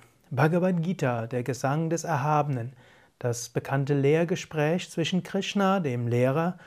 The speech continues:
und Arjuna, dem Schüler. Wir sind im achten Kapitel.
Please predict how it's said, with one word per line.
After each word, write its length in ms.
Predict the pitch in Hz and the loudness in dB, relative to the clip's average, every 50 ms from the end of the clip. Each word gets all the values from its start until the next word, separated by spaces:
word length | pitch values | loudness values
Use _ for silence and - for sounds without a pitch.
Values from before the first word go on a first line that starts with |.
| - - _ - _ | -20 -20 _ -10 _
und 160 | - 180 170 | -4 -4 -4
Arjuna, 880 | - - 131 131 127 131 135 131 123 139 139 147 143 143 143 147 143 - - - | -4 -4 -2 2 2 4 4 2 2 2 2 2 2 0 0 -2 -4 -6 -6 -2
dem 240 | 156 156 160 170 - - | -2 -2 -2 -4 -6 -12
Schüler. 580 | - - - 196 180 160 131 113 107 117 - - _ _ _ - - - - _ - - _ _ _ _ _ _ _ _ _ _ _ _ - - - | -16 -8 -4 -2 0 0 0 -2 -4 -8 -12 -18 _ _ _ -20 -20 -20 -20 _ -20 -20 _ _ _ _ _ _ _ _ _ _ _ _ -20 -6 0
Wir 120 | - 180 | 2 2
sind 260 | 170 - 226 220 226 214 | 4 4 4 4 4 2
im 260 | 190 185 214 220 - - - - - | 2 2 2 2 0 -2 -10 -4 2
achten 540 | - 165 165 - - - - 165 156 151 156 | 2 2 2 0 -6 -6 -4 -2 -2 -2 2
Kapitel. 640 | - 165 156 160 160 156 156 - 139 120 117 110 | 4 2 4 4 0 -2 0 0 -2 -2 -2 -4